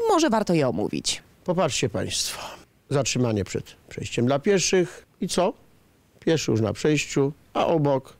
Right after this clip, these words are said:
Speaker 2: Opel w najlepsze, jak to zwykle, przejeżdża. Na szczęście pieszy rozsądnie, rozglądając się, przechodził.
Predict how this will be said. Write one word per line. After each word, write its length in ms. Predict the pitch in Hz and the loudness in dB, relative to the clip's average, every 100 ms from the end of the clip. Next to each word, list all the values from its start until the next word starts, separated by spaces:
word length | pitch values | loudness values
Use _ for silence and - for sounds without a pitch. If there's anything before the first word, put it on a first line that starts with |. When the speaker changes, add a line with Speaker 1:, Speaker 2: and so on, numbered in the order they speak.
| _ - | _ -4
Speaker 2:
Opel 440 | 143 131 117 117 - _ - | 0 2 2 0 -6 _ -2
w 40 | |
najlepsze, 580 | 160 113 104 - - - - - | 2 2 2 0 -4 -6 -6 -2
jak 200 | 247 120 | -2 0
to 200 | - 98 - _ | -2 -4 -4 _
zwykle, 400 | 120 110 110 - - - | -2 -2 -2 -6 -10 -10
przejeżdża. 560 | - 147 147 131 131 117 - | -2 2 2 2 0 -2 -2
Na 120 | 160 | 0
szczęście 380 | - 151 - 135 | 2 0 0 0
pieszy 440 | 135 117 - 117 98 - | 0 0 2 0 -2 -4
rozsądnie, 800 | 117 113 - 127 117 107 113 - - - | 0 0 0 2 2 2 0 -2 -10 -12
rozglądając 800 | - 120 113 120 117 113 110 101 | -2 0 2 2 4 4 2 0
się, 260 | - 98 101 - _ - | 0 -2 -2 -8 _ -6
przechodził. 520 | 98 92 90 - | -4 -2 -2 -4